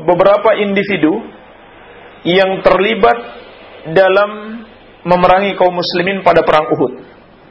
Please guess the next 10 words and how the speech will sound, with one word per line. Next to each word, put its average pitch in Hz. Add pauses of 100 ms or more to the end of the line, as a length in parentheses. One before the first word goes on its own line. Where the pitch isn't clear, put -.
(640)
Ternyata 151 (560)
yang 160
dilaknat 160
oleh 156
Nabi 156
sallallahu 151
alaihi 147
wasallam 147
ini 147 (100)
kemudian 151